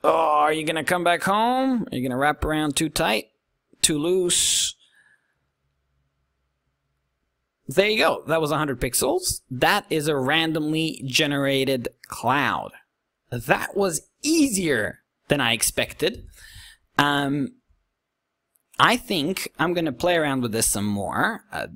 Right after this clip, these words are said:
I'm gonna, today or even tomorrow at the latest,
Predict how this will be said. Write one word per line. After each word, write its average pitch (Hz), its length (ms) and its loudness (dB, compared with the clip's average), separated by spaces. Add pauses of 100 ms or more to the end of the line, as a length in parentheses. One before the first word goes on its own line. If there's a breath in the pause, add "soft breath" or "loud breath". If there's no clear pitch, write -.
(380)
I'm 120 200 -2
gonna, 113 600 -2 (140)
today 147 520 0
or 147 80 0
even 123 400 -4 (680)
tomorrow 214 540 2
at 160 140 -2
the 156 100 0
latest, 139 600 0